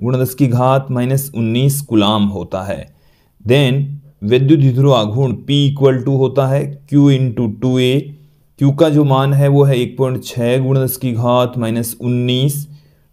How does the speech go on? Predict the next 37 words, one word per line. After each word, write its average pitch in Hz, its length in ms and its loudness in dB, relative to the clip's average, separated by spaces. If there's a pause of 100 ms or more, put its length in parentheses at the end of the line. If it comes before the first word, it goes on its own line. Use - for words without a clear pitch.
(180)
टू 170 180 6
ए 180 40 8
यहाँ 151 380 2
पर 139 200 0
है 143 160 2 (140)
एक 139 240 0
एंगस्ट्रॉम, 123 640 0 (480)
और 135 220 2
एक 196 240 4
जो 170 120 2
एंगस्ट्रॉम 147 600 2
होता 135 340 2
है 143 120 2
वो 151 140 2
दस 135 220 0
की 147 160 -2
घात 127 400 0
माइनस 131 380 0
दस 143 280 0
मीटर 110 280 -4
के 151 140 0
इक्वल 98 400 -4
होता 95 360 -10
है। 95 320 -10 (520)
Then 131 280 2
हमें 139 260 4
क्या 143 120 4
मिल 127 200 0
जाएगा, 127 380 0 (1500)
कैलकुलेशन 143 580 2
करेंगे 139 420 4
तो 139 240 -4
P 123 120 -2
का 135 140 0
मान 135 200 2
मिल 131 220 0
जाएगा 127 360 0